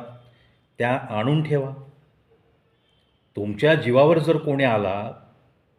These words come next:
तर तुम्हाला त्याचा जीव घ्यायची परवानगी आहे. सेल्फ डिफेन्स हा तुम्ही डिफेन्स घेऊ शकता. थोडं थोडं कायद्याचं नॉलेज तुम्ही तुमच्या आजूबाजूला कोणी वकील असेल त्याच्याकडनं कायद्याचं नॉलेज घेऊ शकता.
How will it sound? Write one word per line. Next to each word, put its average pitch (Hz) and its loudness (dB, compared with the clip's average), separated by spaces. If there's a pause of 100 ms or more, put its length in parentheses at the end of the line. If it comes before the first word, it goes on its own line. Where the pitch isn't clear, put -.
(120)
तर 170 -2
तुम्हाला 165 0
त्याचा 170 -2
जीव 160 -2
घ्यायची 160 2
परवानगी 160 -2
आहे. 147 -8 (1200)
सेल्फ 131 0
डिफेन्स 147 -2 (760)
हा 120 0
तुम्ही 123 -2 (100)
डिफेन्स 117 -2
घेऊ 131 0
शकता. 147 -4 (1000)
थोडं 117 0
थोडं 131 0
कायद्याचं 120 0
नॉलेज 120 -2
तुम्ही 135 -6
तुमच्या 123 -4
आजूबाजूला 123 -2
कोणी 117 -4
वकील 123 -4
असेल 117 -6 (280)
त्याच्याकडनं 120 -2
कायद्याचं 113 -6
नॉलेज 120 -6
घेऊ 143 -2
शकता. 127 -12